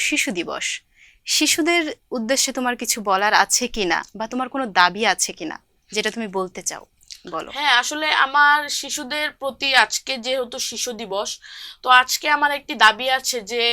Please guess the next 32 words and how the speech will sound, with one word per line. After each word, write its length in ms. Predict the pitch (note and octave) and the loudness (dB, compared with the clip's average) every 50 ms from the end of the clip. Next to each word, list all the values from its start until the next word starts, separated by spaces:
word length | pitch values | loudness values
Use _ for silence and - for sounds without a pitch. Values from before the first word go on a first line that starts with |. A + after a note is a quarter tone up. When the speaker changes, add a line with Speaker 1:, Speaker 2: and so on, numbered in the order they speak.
| A3+ - - - - - - - - - C4+ | 0 -4 -10 -18 -18 -18 -20 -12 -4 -2 0
Speaker 2:
আম, 200 | C4+ C#4 C#4 C#4 C#4 C#4 C#4 A#3+ C4+ C#4 | 2 2 0 -2 -6 -14 -12 -10 -6 -4
শিশুরা, 540 | - - D4 D4+ - - F4+ F4 F4 E4+ E4+ E4+ D#4 - C#4+ | -4 -4 -4 -4 -6 -6 -4 0 2 2 4 6 6 6 6
আমি 120 | C#4 C#4+ B3+ D4+ | 4 0 -10 -10
যখন 220 | - - D#4+ D#4+ E4 D#4+ - D4+ _ | -8 -8 -8 -8 -8 -12 -16 -18 _
ক্লাস 240 | - C4+ C4 C4 - - | 0 2 2 2 0 -4
ওয়ানে 280 | B3 B3 C4 C#4 D4 D4+ - | -4 -4 -4 -4 -4 -6 -6
থাকতে 200 | D#4 D4+ - D#4 | -8 -6 -6 -8
ভাষণটা 480 | A#3 - G#3+ G#3+ - - C4+ B3+ B3 A#3 G3+ F#3+ | -6 -4 -6 -6 -6 -6 -10 -6 -8 -8 -6 -8
দিতাম, 260 | A3 G#3+ - G#3+ G3 A3 - _ - - - - - - _ - | -10 -2 -2 -2 -2 -2 -8 _ -20 -20 -20 -20 -20 -20 _ -8
তো 60 | D4 | -8
বললাম 360 | A#3 A3 D4 D#4+ D#4+ E4 D#4+ E4 C#4+ | -2 0 -2 0 0 0 -2 -2 -4
যে 60 | D4+ D#4+ | 2 4
আমি, 300 | D4+ D4+ D4+ D4+ D#4 D#4 D#4 D4 - - - - - - - - | 4 4 2 -2 -10 -10 -12 -12 -14 -14 -18 -18 -18 -18 -16 -8
আম, 400 | - - A3+ A3 A3+ A3+ A3+ A3 A3+ A3 - - D4+ | -4 -2 2 4 4 4 2 2 -2 -8 -2 0 0
অনেকে 260 | E4 F4 E4 - F#4 C#4+ A#3+ A3 | 0 0 -2 -2 -4 -4 -2 -4
বুঝতো 280 | C#4 C#4 - - - C#4 B3 | -6 -6 -6 -6 -6 -6 -4
না 60 | A3+ G#3 | -2 -2
এই 120 | G3 G3 G3+ F#3+ F#3+ F3 G3+ | -2 -2 -4 -8 -8 -10 -10
ভাষণের, 420 | G3+ - - A#3 A3+ A3+ A3+ A3 - _ - - - - - - | -8 -8 -8 -8 -6 -6 -8 -8 -10 _ -20 -20 -20 -18 -8 -2
আহ, 120 | G#3+ A3 | -2 -2
মর্মটা। 540 | A3+ A3+ A#3 A#3 A#3 A#3 A3 G#3 - F#3 F3+ - _ _ - | 0 0 0 0 0 -2 -6 -8 -6 -8 -10 -10 _ _ -16
Speaker 1:
হুম। 260 | A#3 A3 G#3+ G#3 G#3 A3 | -14 -12 -12 -12 -4 2
Speaker 2:
তো 60 | C#4+ C#4 E3 E3+ | 4 6 8 6
আমিও 220 | D4+ D#4+ E4+ F4+ F4+ F4+ F4+ | 6 4 2 -4 -2 -2 -2
তখন 200 | - - F4 D4+ C#4+ B3+ | -2 -2 -4 -4 -4 -6
বুঝতাম 260 | C#4 - - C#4 B3+ A#3+ A#3 | -6 -6 -2 -2 -2 0 -2
না, 60 | A#3 | -4
কিন্তু 300 | A#3+ D#4 D#4+ D4+ F4 F4 E4+ E4+ - - C#4 | -4 -4 -8 -8 -6 -8 -6 -2 2 2 2
আমি 120 | C#4 C#4+ C#4+ B3+ D#4 | 2 0 -6 -6 -6
যখন 200 | D4 - D#4+ D#4 D4 _ - | -4 -4 -8 -8 -8 _ 4
ক্লাস, 240 | C#4 C4 C4 C4 - - - - - - - - A#3+ A#3+ | 8 8 8 6 4 -10 -12 -14 -16 -16 -12 -2 2 4
আহ, 220 | A#3+ A#3 A3 A3 | 6 6 4 4